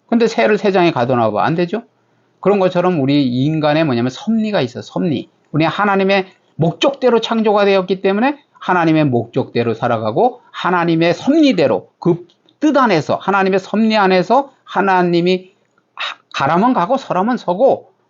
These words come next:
어? 하지 말라면 하지 말고 하라는 것을 하고, 그리고 하나님이 "이렇게 살아라." 하면 이렇게 살고, 강단에서 계속 다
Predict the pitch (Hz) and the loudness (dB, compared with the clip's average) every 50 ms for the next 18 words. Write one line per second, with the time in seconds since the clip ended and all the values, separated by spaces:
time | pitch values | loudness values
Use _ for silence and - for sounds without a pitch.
0 | - - 269 277 - 214 208 226 254 202 170 180 214 240 196 185 185 196 240 220 | -4 -4 -4 -4 -2 -4 -2 -2 0 0 2 2 2 0 0 -2 -2 -2 0 0
1 | 156 151 170 185 254 254 156 - - - - - - 196 202 196 190 190 185 185 | 0 0 0 2 2 0 0 0 -6 -16 -10 -6 -4 -2 0 0 2 2 0 0
2 | 190 220 185 - 175 175 202 269 202 113 - - _ _ _ _ _ _ _ _ | 0 -2 -2 -2 -2 0 2 2 2 0 -2 -8 _ _ _ _ _ _ _ _
3 | - - 175 196 185 185 240 285 294 - _ _ _ - - 180 170 160 151 151 | -2 0 0 2 2 2 2 0 0 -2 _ _ _ -6 -4 -2 0 0 0 2
4 | 143 151 143 131 131 131 131 - 135 - - 127 131 123 120 123 120 113 117 139 | 2 2 2 2 2 0 0 -2 -4 -2 -2 0 0 2 2 2 2 2 2 0
5 | 151 123 117 110 123 117 110 113 101 104 98 101 98 - _ _ - - 147 165 | 0 0 0 0 -2 -2 -2 -2 -4 -4 -4 -8 -10 -12 _ _ -6 -2 0 0
6 | 175 180 175 170 165 180 175 - 254 254 - 254 - - 214 214 208 | 2 2 2 2 0 0 0 0 -2 0 0 -2 -4 -2 -4 -4 -4